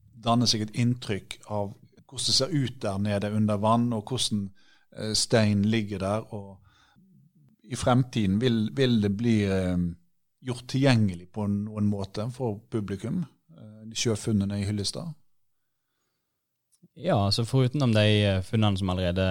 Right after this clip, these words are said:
Speaker 2: har her på museet, eh, som utstilt kvernstein, så er det jo også, eh, eh, mange kvernstein utstilt i Kvernsteinsparken i Hyllestad.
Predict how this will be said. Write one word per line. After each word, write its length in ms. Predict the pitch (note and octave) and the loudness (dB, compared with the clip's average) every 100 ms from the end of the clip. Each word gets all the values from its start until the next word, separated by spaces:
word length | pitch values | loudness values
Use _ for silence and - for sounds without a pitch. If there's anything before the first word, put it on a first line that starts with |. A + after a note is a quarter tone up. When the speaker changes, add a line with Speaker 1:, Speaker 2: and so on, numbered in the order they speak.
| F2+ | 0
Speaker 2:
har 220 | F2 F#2+ F#2+ | 0 0 0
her 160 | F2+ | -2
på 140 | F2+ F2+ | -4 -4
museet, 460 | E2+ - A2+ D3+ B2+ - | -2 2 2 2 -2 -8
eh, 80 | F#2+ | -8
som 220 | F#2+ G2 F#2 | -2 0 0
utstilt 440 | A2 - F#2 - | -2 -2 -4 -2
kvernstein, 580 | F#2 F2+ - B2+ C#3+ A2+ | -2 0 2 2 2 0
så 140 | - | 2
er 40 | G#2+ | 4
det 60 | G#2 | 4
jo 80 | G2 | 4
også, 240 | G2 F#2+ | 4 4
eh, 260 | F#2+ F#2 F2 - - - _ _ _ _ _ - | 4 4 2 -4 -14 -20 _ _ _ _ _ -8
eh, 160 | G2+ G2+ | 0 4
mange 300 | G#2 G#2+ A2 G2+ | 6 8 6 6
kvernstein 400 | G#2+ F#2+ - G2+ | 4 2 2 2
utstilt 400 | F#2+ - F#2+ F2+ | 2 2 0 0
i 220 | E2 E2+ | -2 -2
Kvernsteinsparken 840 | D#2+ G2 F#2 G#2 G2+ A2+ A2 C3 A2 | -2 -2 0 0 2 2 2 2 2
i 240 | F2+ - G2+ | 0 0 4
Hyllestad. 480 | G#2+ A2+ - D#3 | 4 4 2 2